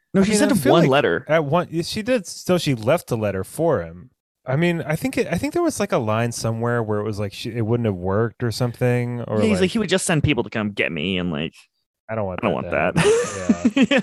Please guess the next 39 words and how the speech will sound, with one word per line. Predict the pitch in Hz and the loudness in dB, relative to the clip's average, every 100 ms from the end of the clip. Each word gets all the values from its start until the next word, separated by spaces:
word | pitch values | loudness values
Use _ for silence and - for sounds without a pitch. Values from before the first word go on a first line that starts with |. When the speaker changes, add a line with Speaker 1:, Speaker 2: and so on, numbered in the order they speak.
| - | 2
Speaker 1:
<laughs> | 196 | 0
Yeah. | - _ _ - | -4 _ _ 0
Oh, | 147 | 2
I | 151 | 4
was | 165 | 2
very | 302 | -2
surprised | 320 151 143 165 139 135 | -4 -2 2 2 2 0
that | 117 | 0
Vivenna | 117 107 139 139 117 120 _ _ _ - | 0 0 0 0 -2 -4 _ _ _ -8
turned | 151 143 | -2 0
out | 127 156 - | 2 0 0
to | 147 | -10
be | 123 127 120 113 - | -6 -4 -4 -6 -10
such | - - 147 | -8 -4 0
a | 131 | 2
main | 117 123 | 2 2
character. | 120 135 131 98 | 2 0 0 -2
I | |
mean, | 95 | -2
if | 131 143 _ - | -2 -4 _ -4
not | 135 127 104 | -2 -2 -2
the | 127 180 | 2 4
main | 120 85 - | 2 0 -2
character | 117 101 107 107 | 0 0 0 -2
of | 85 | -2
the | 98 | -2
whole | 123 | 0
book. | 127 131 85 _ - | 2 0 -2 _ -8
Speaker 2:
I'd | 127 - | -6 -4
say | 185 147 | -2 -2
she | 127 | -4
was | 104 110 151 - | -2 -2 -2 -6
the | 101 | -6
main | 95 92 | -6 -8
character | - 95 90 - 87 | -8 -8 -8 -10 -10
of | 85 | -8
the | 92 | -8
whole | 90 85 | -8 -8
book. | 87 85 | -10 -12